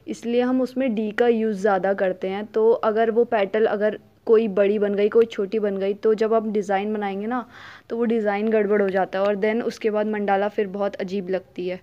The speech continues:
तो मैं यही कहना चाहूँगी कि हाँ, अगर आप यूज़ कर रहे हैं, मंडाला बना रहे हैं, सर्कल मंडाला बना रहे हैं या मिनी मंडाला बना रहे हैं,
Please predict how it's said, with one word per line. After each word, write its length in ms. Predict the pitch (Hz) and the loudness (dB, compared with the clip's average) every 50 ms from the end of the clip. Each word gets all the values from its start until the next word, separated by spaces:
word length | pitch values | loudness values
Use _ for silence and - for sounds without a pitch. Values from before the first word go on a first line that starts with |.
| - - - - - - - _ _ - | -16 -20 -20 -20 -20 -20 -20 _ _ -2
तो 160 | 226 226 233 | 0 0 0
मैं 140 | 233 233 240 | 0 0 0
यही 200 | 226 214 226 220 | 0 0 0 0
कहना 220 | 240 226 233 240 | 0 -2 -2 -2
चाहूँगी 340 | 233 240 220 220 226 220 214 | -2 -4 -4 -4 -4 -6 -4
कि 140 | 214 226 226 | -4 -4 -4
हाँ, 220 | 220 220 220 214 | -4 -4 -4 -2
अगर 200 | 214 214 214 214 | -2 0 0 0
आप 180 | 214 214 208 214 | 0 -2 -2 -4
यूज़ 260 | 208 214 214 - - | -6 -6 -6 -6 -6
कर 160 | - 220 208 | -4 -4 -4
रहे 120 | 196 208 | -4 -6
हैं, 80 | 214 226 | -6 -4
मंडाला 480 | 254 247 233 208 196 185 190 190 202 208 | -2 -2 -4 -4 -4 -4 -4 -2 -2 -4
बना 280 | 214 208 202 190 185 | -4 -4 -4 -4 -4
रहे 120 | 180 185 196 | -4 -4 -6
हैं, 80 | 202 | -6
सर्कल 340 | 214 - 214 190 190 214 214 | -6 -4 -6 -4 -2 -2 -2
मंडाला 380 | 214 214 208 202 196 196 202 202 | -2 -2 0 2 4 4 4 4
बना 240 | 202 196 190 185 | 2 0 -2 -4
रहे 120 | 175 185 185 | -4 -4 -6
हैं 60 | 190 | -6
या 120 | 196 208 | -6 -4
मिनी 260 | 208 208 202 202 208 214 | -4 -4 -2 -2 -2 -2
मंडाला 360 | 208 196 190 190 190 190 196 | -2 -2 -2 -2 -2 -2 -2
बना 240 | 190 190 185 185 196 | -4 -6 -10 -10 -10
रहे 120 | 190 185 | -10 -10
हैं, 120 | 190 208 | -10 -10